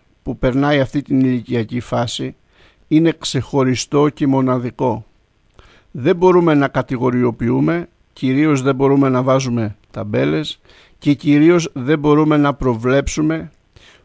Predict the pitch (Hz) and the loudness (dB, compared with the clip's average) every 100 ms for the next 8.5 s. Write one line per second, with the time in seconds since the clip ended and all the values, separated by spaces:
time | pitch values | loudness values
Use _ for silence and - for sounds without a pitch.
0 | - 170 180 185 180 - _ _ _ _ | 4 4 6 4 4 0 _ _ _ _
1 | - 113 127 131 151 156 151 147 - 147 | -12 0 4 6 4 4 2 0 2 2
2 | 139 - 131 131 143 - 143 143 147 131 | 2 0 -2 0 0 0 -2 -2 0 -2
3 | 131 - 113 127 135 131 127 135 135 127 | -2 -4 -4 0 2 2 0 -4 -2 -2
4 | - - 123 - _ _ _ _ _ _ | -4 -14 -18 -20 _ _ _ _ _ _
5 | _ - - _ - 117 143 147 139 123 | _ -20 -20 _ -6 2 4 6 4 2
6 | 120 117 110 113 110 117 110 110 107 110 | -2 -8 -2 -2 0 0 -2 -2 -6 -6
7 | 117 143 175 _ _ _ _ _ _ _ | -4 -4 -8 _ _ _ _ _ _ _
8 | 156 139 139 151 147 | 2 2 4 2 2